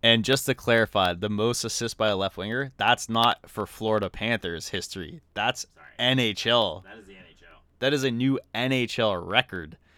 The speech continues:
Speaker 1: So, yeah, he's going down in the history books as the highest scoring, at least for assists, left winger in the N H L.
Speaker 2: Passing Luc Robitaille.
Speaker 1: Yeah, pretty,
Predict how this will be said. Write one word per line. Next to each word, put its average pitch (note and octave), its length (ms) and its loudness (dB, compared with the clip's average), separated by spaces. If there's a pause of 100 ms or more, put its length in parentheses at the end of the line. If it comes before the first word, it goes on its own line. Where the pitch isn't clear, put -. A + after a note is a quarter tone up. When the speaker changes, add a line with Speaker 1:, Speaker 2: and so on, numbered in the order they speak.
(200)
Speaker 1:
So, G2 240 -6
yeah, G#2+ 240 0
he's A2 260 -8
going A2+ 280 -6
down A2+ 220 -2
in G#2 100 -6
the G2 60 -6
history G#2+ 360 -6
books - 420 -10
as F2+ 300 -8
the F#2+ 260 -12
highest G2+ 800 -6 (320)
scoring, F#2 680 -6 (480)
at C2 180 -10
least F2+ 220 -10
for D#2 160 -12
assists, - 480 -10
left F2+ 260 -8
winger F2+ 380 -10 (100)
in G#2+ 140 -6
the F2+ 100 -8
N E2+ 80 -8
H D#2 180 -12
L. B1+ 220 -10 (220)
Speaker 2:
Passing F#2 420 -8 (160)
Luc G2+ 220 -8
Robitaille. F#2 500 -10 (420)
Speaker 1:
Yeah, F#2 200 -6 (500)
pretty, A#2+ 320 -12